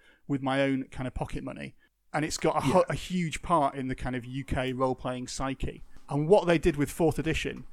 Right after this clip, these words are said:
Speaker 1: was just a really nice, like, homage to that. So the cover is the same scene as in first edition, repainted by Ralph Horsley, I think it is. Um, every page
Speaker 2: Yeah.
Speaker 1: is, it's quite, it's quite detailed with,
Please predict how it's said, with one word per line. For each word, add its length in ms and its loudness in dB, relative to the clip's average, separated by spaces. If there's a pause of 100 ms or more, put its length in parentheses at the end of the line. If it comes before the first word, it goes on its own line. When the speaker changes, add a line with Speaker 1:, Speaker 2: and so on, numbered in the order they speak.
(320)
Speaker 1:
was 120 -4
just 260 -8
a 100 -6
really 440 2
nice, 560 0
like, 360 -6 (100)
homage 540 0
to 100 0
that. 280 -2 (280)
So 220 2
the 180 4
cover 580 6
is 460 2 (640)
the 100 4
same 460 4
scene 340 2
as 120 0
in 100 2
first 340 2
edition, 640 2
repainted 640 -2
by 300 2
Ralph 280 2
Horsley, 320 0
I 40 -2
think 220 -2
it 80 -4
is. 240 -4 (400)
Um, 420 4 (440)
every 340 4
page 640 4
Speaker 2:
Yeah. 60 0
Speaker 1:
is, 320 0
it's 160 -6
quite, 720 -2 (520)
it's 100 -10
quite 380 0
detailed 640 4
with, 260 0